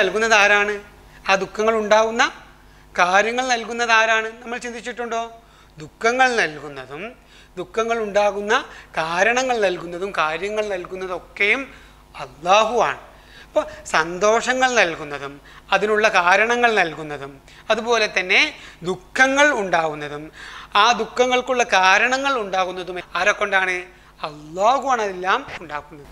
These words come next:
സന്തോഷങ്ങൾ നമുക്ക് ഉണ്ടാക്കുന്നതും ആ സന്തോഷത്തിനുള്ള കാരണങ്ങൾ ഉണ്ടാക്കുന്നതും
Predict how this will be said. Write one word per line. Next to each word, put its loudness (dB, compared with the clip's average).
സന്തോഷങ്ങൾ 6
നമുക്ക് 2
ഉണ്ടാക്കുന്നതും 4
ആ 6
സന്തോഷത്തിനുള്ള 2
കാരണങ്ങൾ 4
ഉണ്ടാക്കുന്നതും -4